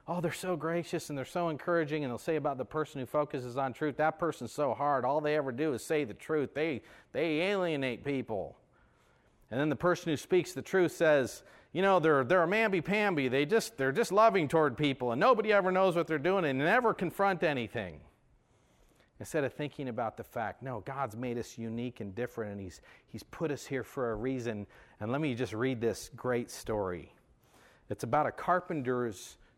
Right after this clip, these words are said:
toolbox. And the carpenter we know is Jesus, and the toolbox is us, and this is how the story goes.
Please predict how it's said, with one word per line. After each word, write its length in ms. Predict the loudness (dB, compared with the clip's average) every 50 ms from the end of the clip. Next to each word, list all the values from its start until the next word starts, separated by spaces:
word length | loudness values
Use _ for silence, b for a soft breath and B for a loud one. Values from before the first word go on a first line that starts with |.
| _ -8
toolbox. 880 | -4 -2 -2 0 0 -2 -4 -4 -6 -10 -16 _ -20 -20 -20 -20 -20 _ _ _ b b b b b b b b b -8
And 380 | -6 -4 -4 -4 -6 -8 -10 -14 -12 _
the 80 | -14
carpenter 500 | -8 -4 -2 -2 -2 -2 -4 -4 -4 -4
we 140 | -4 -4 -6
know 240 | -6 -4 -4 -6 -6
is 120 | -8 -10
Jesus, 760 | -12 -10 -8 -8 -6 -4 -4 -6 -6 -6 -14 -20 -20 -20 -20 _ _ _ _ _ _ -20 _ _
and 140 | -14 -12 -10
the 60 | -10
toolbox 640 | -12 -6 -4 -4 -2 0 0 2 2 0 0 -4 -8
is 160 | -10 -8 -4
us, 320 | -4 -2 -2 -4 -6 -8 -10
and 80 | -10
this 160 | -10 -10 -12 -14
is 100 | -6 -2
how 140 | -2 -2
the 80 | -2 -4
story 360 | -6 -4 -2 -2 0 -2 -2
goes. 580 | 0 0 2 2 2 0 -2 -4 -6 -10 -16